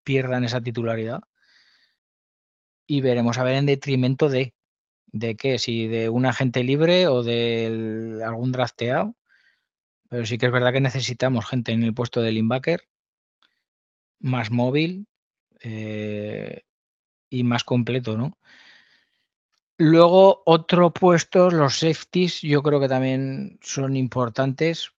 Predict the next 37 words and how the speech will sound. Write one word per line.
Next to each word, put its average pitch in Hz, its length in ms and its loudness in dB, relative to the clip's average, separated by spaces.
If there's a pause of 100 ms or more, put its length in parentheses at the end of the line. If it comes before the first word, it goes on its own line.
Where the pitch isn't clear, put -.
porque 117 360 -6
sí 127 180 -6
que 135 120 -6
Sabas 131 540 0
al 123 100 -6
final 120 960 -4
no 135 520 0
se 135 280 0
sabe 127 380 0
si 127 100 -4
él 123 640 -4
va 120 200 0
a 120 80 -8
quedarse 123 400 -2
en 120 100 0
el 117 140 -2
equipo, 139 560 -4 (1080)
pero 123 920 2
si - 140 -4
no 123 100 0
se 131 120 -6
queda 131 180 0
en 123 100 0
el 123 60 0
equipo, 120 260 -4
o, 131 260 -2
eh, 120 280 -8
también 131 500 -6
Owens 123 580 -2
acaba 117 340 -8
contrato, 135 460 -2
¿no? 156 180 -2
Que 120 180 -4
lo 113 200 -8
firmamos 120 440 -4
un 113 140 -2
año. 170 360 -2